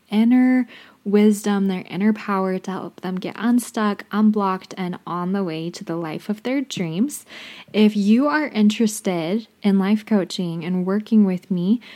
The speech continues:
don't hesitate. Reach out to this email, sarah's simple thoughts at gmail dot com, or D M me at, on Instagram, uh, Sarah's Simple Thoughts.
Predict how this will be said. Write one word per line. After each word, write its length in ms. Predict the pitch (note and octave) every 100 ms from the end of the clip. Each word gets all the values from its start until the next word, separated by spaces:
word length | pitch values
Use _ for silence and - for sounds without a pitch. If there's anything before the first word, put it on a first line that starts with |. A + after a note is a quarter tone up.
| - _ -
don't 280 | E4 E4 A#3+
hesitate. 680 | G3 F3 F3 - F3+ A3+ -
Reach 340 | G3+ G#3 A3
out 300 | B3+ B3 A3
to 440 | - A3 G#3+ G#3 F3+
this 280 | F#3+ G3
email, 440 | G3 F3 F3 E3+ C4+
sarah's 540 | - - E3+ E3+ G#3+
simple 420 | - F#3+ F3+ F#3+
thoughts 640 | F#3+ - E3+ G3+ D#4 - - -
at 180 | G3+
gmail 460 | F3+ - F3 F3 G3+
dot 220 | G3+ -
com, 360 | - F3+ G3 C4+ - - - - _ -
or 540 | D#4+ C#4 G#3 A#3 D#4+ _ _ -
D 280 | G#3 G#3 G#3
M 200 | F#3 G3
me 280 | F3+ B3+ D4+
at, 420 | F#3 E3 F3 F3 - _ _ -
on 320 | F#3 F3+ F3+
Instagram, 920 | - F#3 G#3 - E3+ E3 D3+ E3+ C4
uh, 220 | A#3 F#3 F#3
Sarah's 380 | - E3+ F3
Simple 340 | - E3+ F3 D#3+
Thoughts. 640 | _ A3+ A3+ A3+ A3 -